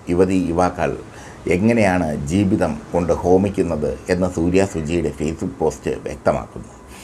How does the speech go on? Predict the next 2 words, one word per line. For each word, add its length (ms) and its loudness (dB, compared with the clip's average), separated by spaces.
കാരണം 400 2
പത്രപ്രവർത്തനമെന്നാൽ 1000 0